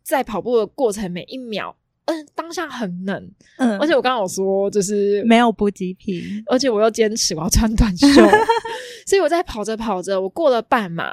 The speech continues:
Speaker 1: 差不多到三十公里左右，
Speaker 2: 对。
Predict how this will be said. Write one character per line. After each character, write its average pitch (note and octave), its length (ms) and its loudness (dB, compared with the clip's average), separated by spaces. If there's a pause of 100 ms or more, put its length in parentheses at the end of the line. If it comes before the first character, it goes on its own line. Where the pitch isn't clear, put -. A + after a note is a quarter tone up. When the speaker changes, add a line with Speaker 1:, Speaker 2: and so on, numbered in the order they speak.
Speaker 1:
差 D4+ 160 -2
不 D#4 80 -8
多 D#4 160 -4
到 C#4+ 300 0
三 C4+ 320 -4
十 F#3+ 260 -6
公 F#3+ 260 -2
里 E3 160 -12
左 - 280 -8
右， B2 320 -2 (220)
Speaker 2:
对。 F#3 300 -6